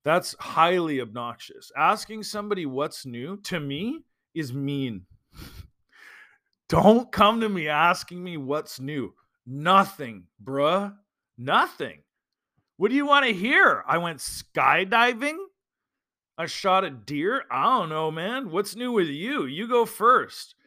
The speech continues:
If you wanna ask a extremely vague surface level question like that, then bring something to the table. <laughs>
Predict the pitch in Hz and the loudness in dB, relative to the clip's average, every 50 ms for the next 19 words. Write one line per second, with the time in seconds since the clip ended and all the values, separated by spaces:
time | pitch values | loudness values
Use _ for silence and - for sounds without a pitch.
0 | _ _ _ - 160 160 180 202 233 254 269 269 285 285 277 214 214 226 240 254 | _ _ _ -14 -10 -8 -6 -4 -4 -2 0 0 0 0 -2 -4 -4 -2 -2 -2
1 | 269 240 - - _ _ _ _ _ _ _ _ _ _ _ _ - 170 170 165 | -2 -4 -6 -10 _ _ _ _ _ _ _ _ _ _ _ _ -6 -2 -2 -2
2 | 165 143 - _ _ _ - 190 180 143 - - - - - - - 220 247 269 | -2 -4 -8 _ _ _ -6 -6 -6 -4 -6 -8 -10 -10 -10 -8 -6 -4 -4 -4
3 | 302 330 359 349 349 339 320 262 170 127 123 120 120 175 180 190 196 180 147 117 | -4 -6 -8 -10 -10 -8 -8 -8 -8 -10 -10 -8 -4 -2 -2 0 0 -2 -2 -4
4 | 95 92 92 - - - - - 170 170 190 190 - 185 185 170 - - 180 165 | -6 -10 -16 -16 -16 -14 -10 -6 -6 -6 -6 -8 -8 -12 -12 -12 -8 -6 -6 -6
5 | 160 156 151 139 - - 156 147 156 143 - - - 180 190 196 202 202 208 196 | -6 -6 -8 -10 -8 -6 -6 -6 -6 -6 -10 -12 -10 -10 -8 -6 -6 -6 -6 -6
6 | 202 - 214 233 247 269 302 - _ _ _ _ _ _ _ _ _ _ _ _ | -4 -2 -2 -2 -2 -2 -6 -8 _ _ _ _ _ _ _ _ _ _ _ _
7 | _ _ _ _ _ _ _ _ _ _ _ _ _ _ 135 147 180 180 180 180 | _ _ _ _ _ _ _ _ _ _ _ _ _ _ -2 2 4 4 4 2
8 | 180 180 - - _ _ _ _ _ _ _ - 139 135 143 165 180 196 233 233 | 0 -4 -10 -14 _ _ _ _ _ _ _ -18 -12 -6 -2 -2 0 0 -2 -4
9 | - - 226 220 214 202 208 214 202 185 - - 180 156 131 - - - 165 165 | -6 -4 -4 -4 -4 -6 -8 -10 -10 -10 -10 -10 -8 -8 -10 -8 -4 -2 0 0
10 | 151 139 113 87 80 - _ _ _ _ - - | 0 -2 -6 -10 -16 -20 _ _ _ _ -6 -6